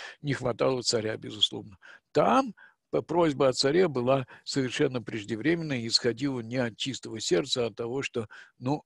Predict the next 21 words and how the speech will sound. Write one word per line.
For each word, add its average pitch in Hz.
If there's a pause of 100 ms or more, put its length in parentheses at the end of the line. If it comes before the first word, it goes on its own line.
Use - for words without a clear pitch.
(120)
не 123
нужен 127
нам 110
такой 110
пророк, 104
ну, 110
не 151
можем 127
мы 95
просто 95
с -
ним, 90 (300)
да, 113 (200)
хотя 156
он 143
решал 107
все 123
проблемы, 160 (560)
да. 113 (2000)
Вот, 117
э, 117